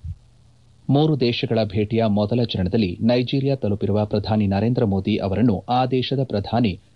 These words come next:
ಅಬುಜಾದಲ್ಲಿ ಅದ್ಧೂರಿಯಾಗಿ ಸ್ವಾಗತಿಸಿದರು.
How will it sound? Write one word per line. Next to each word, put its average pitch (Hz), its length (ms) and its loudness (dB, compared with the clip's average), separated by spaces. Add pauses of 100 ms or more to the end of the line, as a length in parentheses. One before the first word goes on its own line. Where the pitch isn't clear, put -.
(400)
ಅಬುಜಾದಲ್ಲಿ 131 580 2
ಅದ್ಧೂರಿಯಾಗಿ 104 680 0
ಸ್ವಾಗತಿಸಿದರು. 95 840 -2